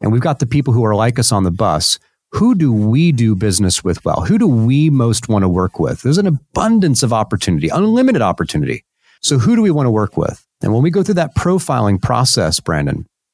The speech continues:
we can then create a kind of model for how we communicate. Then we can all say, "Hey, everybody, when we're addressing anybody,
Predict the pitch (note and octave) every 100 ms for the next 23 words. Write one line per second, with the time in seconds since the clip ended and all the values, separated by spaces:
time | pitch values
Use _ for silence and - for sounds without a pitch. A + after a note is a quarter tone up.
0 | _ - B2+ D3+ C#3 C#3 - A#2+ G#2+ C3+
1 | G2 F2 - - _ _ - G#2 - B2
2 | G#2 A2 B2 D3 C#3+ F#2 D#2 - _ -
3 | A#2 - A#2 A2+ - G#2 G2+ F2+ - -
4 | _ _ _ _ A2 C#3+ F3 F3 - C3
5 | A#2+ B2 C#3+ - G#2+ F#2 D3 B2+ F#2 E2
6 | D#2+ - - G#2+ G2+ C3+ F3 F3 - A#2
7 | A#2 G#2 - F#2+ F2+ B2 E3 E3+ C3+ B2+
8 | B2 A#2